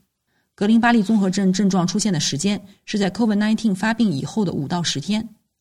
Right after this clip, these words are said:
无任何患者出现自主神经功能的障碍。医生测定了其中两例患者的脑积液蛋白水平，两例患者均为正常，全部五例患者的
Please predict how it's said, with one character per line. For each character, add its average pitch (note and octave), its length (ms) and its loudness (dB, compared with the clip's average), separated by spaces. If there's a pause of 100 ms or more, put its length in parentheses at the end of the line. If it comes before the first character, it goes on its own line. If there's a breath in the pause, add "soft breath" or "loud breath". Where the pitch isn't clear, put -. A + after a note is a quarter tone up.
(100)
无 A3+ 140 -4
任 D#4+ 160 2
何 A3+ 140 2
患 F#3+ 200 2
者 D#3+ 160 -2
出 - 180 -4
现 F#3+ 400 0
自 - 180 -4
主 F3+ 160 0
神 D#3 220 -2
经 F3+ 160 -2
功 F#3 160 0
能 D3 100 -2
的 D#3 60 -4
障 E3+ 160 -2
碍。 C#3 260 -10 (800)
医 A#3+ 160 2
生 C4 180 4
测 B3+ 220 0
定 A3 140 4
了 D#3+ 100 2
其 - 180 -2
中 A3+ 280 2
两 D#3+ 340 -2
例 A#3+ 140 4
患 G3+ 260 0
者 D#3+ 160 -2
的 D3+ 120 -2
脑 C#3 180 -2
积 E3+ 180 -4
液 G3+ 100 2
蛋 A3 160 0
白 E3+ 140 0
水 E3+ 180 -4
平， D#3+ 380 -6 (720)
两 F3 160 -2
例 G3 100 4
患 G3 200 0
者 E3 100 -2
均 F#3+ 140 -2
为 F3+ 120 2
正 G#3+ 160 2
常， - 260 -6 (840)
全 G3 260 2
部 D4 220 4
五 D#3+ 180 2
例 A#3 160 4
患 G#3+ 240 2
者 D3 140 -4
的 D3 120 -4